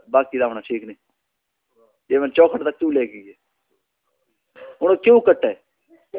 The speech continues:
اس نوں پتہ ہے بھی جڑا رب ویکھدا پیا نا، او دی سزا بڑی ڈاڈھی ہے۔ میں تو ظاہری طور تے چھوٹے چھوٹے، میں تو وقتی طور جڑی مشقت اٹھا تھا چھوٹی ہوتی، لیکن جڑی او سزا ملنی او وڈی ہے۔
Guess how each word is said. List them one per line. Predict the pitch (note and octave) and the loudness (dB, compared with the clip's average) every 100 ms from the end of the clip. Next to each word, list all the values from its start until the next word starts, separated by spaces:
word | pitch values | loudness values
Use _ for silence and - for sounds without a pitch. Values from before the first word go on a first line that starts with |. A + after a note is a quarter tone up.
| - A#4 A4+ - - - _ _ | -14 -16 -18 -20 -20 -20 _ _
اس | D#3+ | -4
نوں | F3 | -2
پتہ | D3+ F#3 G3 | 0 2 6
ہے | G3 G#3 | 6 6
بھی | G3 D#3+ | 4 2
جڑا | F#3 F#3 F3 | 4 6 6
رب | F3 C#3+ | 2 4
ویکھدا | F#3+ F#3+ G#3 | 2 4 2
پیا | C#3+ A#2+ | 2 -2
نا، | C3 - _ _ _ _ _ _ - _ G3+ _ | -2 -12 _ _ _ _ _ _ -20 _ -20 _
او | - | 0
دی | E3 D3+ | 0 2
سزا | D#3 F3+ | 6 6
بڑی | F3 F#3 | 6 4
ڈاڈھی | E3 C#3+ A#2+ G2+ | 4 4 0 -10
ہے۔ | _ _ _ _ _ _ _ _ _ - | _ _ _ _ _ _ _ _ _ -12
میں | C#3 C3+ E3 | -2 2 4
تو | F3 | 4
ظاہری | D#3 E3 E3+ | 4 4 2
طور | D#3+ E3 | 4 2
تے | E3 C#3 | 2 -6
چھوٹے | - - D#3+ D#3+ | -8 0 0 0
چھوٹے، | F3 D#3 D3 - _ _ _ _ _ _ | -2 -2 -2 -8 _ _ _ _ _ _
میں | B2+ D#3 | 2 2
تو | E3 D#3 - _ _ _ _ _ _ _ _ A#2 | 4 0 0 _ _ _ _ _ _ _ _ -2
وقتی | C#3+ C#3+ E3 | -2 -2 0
طور | E3 D#3+ | 2 2
جڑی | D#3 D3+ - - | 0 -4 -4 -12
مشقت | B2 B2+ E3 | -12 -4 -2
اٹھا | E3 D3+ D#3+ | -2 0 0
تھا | D3+ | 0
چھوٹی | D3 E3+ E3+ E3+ | 0 0 2 0
ہوتی، | E3 | 0
لیکن | F3+ F3 E3 | 0 0 0
جڑی | D#3+ | -4
او | D#3 G3 | 2 2
سزا | G3 F3+ E3+ | 2 4 4
ملنی | D#3+ E3 F3 | 4 -4 -2
او | E3 | -4
وڈی | C#3+ C3 | -4 -8
ہے۔ | G#2 | -16